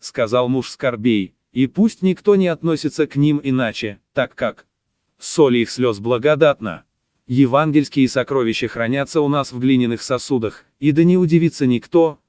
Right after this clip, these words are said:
если в этом сосуде видим мы иногда трещину. Наша работа, если мы достойно её выполняем,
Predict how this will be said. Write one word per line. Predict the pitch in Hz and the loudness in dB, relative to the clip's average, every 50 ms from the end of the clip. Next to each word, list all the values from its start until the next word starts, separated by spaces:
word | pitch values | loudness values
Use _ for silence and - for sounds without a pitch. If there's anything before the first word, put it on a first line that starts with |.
| _ | _
если | _ 117 123 139 131 - - 143 | _ 0 0 0 0 2 0 2
в | 135 156 | 2 2
этом | 151 165 151 | 2 0 -4
сосуде | 139 - 147 135 - 151 131 123 123 | -4 -4 -4 -4 -2 -2 0 0 0
видим | 113 143 175 156 175 160 | 2 2 2 4 4 2
мы | 147 143 143 135 | 4 2 2 2
иногда | 123 120 113 110 107 127 123 | 0 0 -2 0 0 0 0
трещину. | - 131 123 117 107 - - 95 85 78 73 - _ _ _ _ _ _ _ _ _ _ _ _ _ _ _ _ _ _ _ _ _ _ _ _ _ _ _ _ _ _ _ _ _ _ _ _ _ _ _ _ _ | 0 0 0 0 0 -2 -4 -8 -10 -10 -12 -16 _ _ _ _ _ _ _ _ _ _ _ _ _ _ _ _ _ _ _ _ _ _ _ _ _ _ _ _ _ _ _ _ _ _ _ _ _ _ _ _ _
Наша | - 123 131 135 123 117 - - 127 | -6 -4 -2 -2 -2 -2 -2 -4 -2
работа, | 123 135 131 123 156 151 131 - 107 92 87 - _ _ _ | -2 0 0 2 0 0 0 0 -6 -8 -8 -14 _ _ _
если | - 110 117 160 175 - - 180 180 | -8 0 2 2 2 2 2 0 0
мы | 170 185 180 | 2 2 4
достойно | 160 170 156 - - 190 185 175 175 | 4 2 2 2 2 2 2 4 4
её | 175 160 156 160 147 | 2 2 2 2 2
выполняем, | 151 147 - 160 143 139 139 139 135 117 110 104 104 - | 2 0 0 0 0 2 0 -2 -2 -2 -4 -4 -6 -10